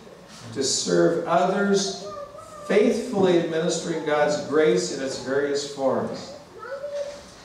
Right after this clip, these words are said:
And you can see from these verses how God wants us to be faithful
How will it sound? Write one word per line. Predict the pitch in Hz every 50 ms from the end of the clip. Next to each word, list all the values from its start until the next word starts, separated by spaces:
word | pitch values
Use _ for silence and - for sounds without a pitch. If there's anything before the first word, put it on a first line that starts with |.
| - - - - - - - -
And | 170 190
you | 240 262 254
can | 262 226 -
see | - - 302 285 294 269
from | - - 254 240 233
these | 233 214 202 - -
verses | 208 220 240 240 - - - 208 190 170 151 - - - - 180
how | 175 180 180 180 180
God | 180 196 196 202 202 202 196 185 185
wants | 196 208 233 240 240 233 226
us | 240 208 - 214 190
to | 208
be | 214 202
faithful | - - 208 208 214 220 220 220 208 - 180 160 - - - - - - - -